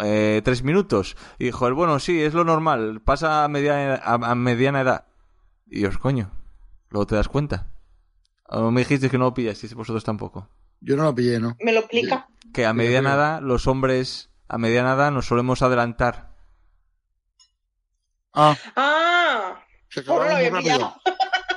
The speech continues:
Speaker 1: Claro. Entonces,
Speaker 3: No
Speaker 1: yo,
Speaker 3: lo había
Speaker 1: yo,
Speaker 3: pillado.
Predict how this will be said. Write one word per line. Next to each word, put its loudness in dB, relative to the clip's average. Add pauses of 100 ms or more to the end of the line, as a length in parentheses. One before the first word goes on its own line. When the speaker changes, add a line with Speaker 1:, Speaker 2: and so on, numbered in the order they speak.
(1120)
Speaker 1:
Claro. 0 (360)
Entonces, -2
Speaker 3:
No -4
Speaker 1:
yo, 2
Speaker 3:
lo 2
había 2
Speaker 1:
yo, -8
Speaker 3:
pillado. 0